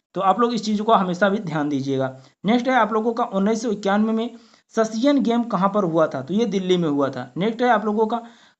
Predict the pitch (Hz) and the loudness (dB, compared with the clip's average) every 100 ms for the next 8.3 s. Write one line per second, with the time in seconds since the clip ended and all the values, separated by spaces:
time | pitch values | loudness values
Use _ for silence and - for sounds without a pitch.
0 | - 226 226 254 - - 202 240 226 - | 0 2 4 0 0 -4 -2 -2 -2 -2
1 | 208 220 262 240 240 - 240 240 165 208 | 0 0 2 2 0 -2 -4 -2 0 -2
2 | 202 185 220 226 233 202 202 202 214 185 | -2 -2 0 0 2 2 2 2 -2 -8
3 | 185 247 - 208 208 - 214 214 262 - | -4 -4 0 -2 -2 -2 2 2 0 -8
4 | - - 233 269 208 202 208 190 160 139 | -12 -4 -2 0 0 2 0 0 -4 -4
5 | 147 131 127 120 - _ 202 254 - 190 | -4 -2 -2 -4 -10 _ -2 -2 0 -2
6 | 196 220 226 185 190 202 190 202 208 202 | 0 0 0 2 4 2 0 0 0 2
7 | 156 156 208 165 160 175 190 151 196 196 | 0 0 -4 -2 0 0 0 -2 0 4
8 | 190 196 | 6 6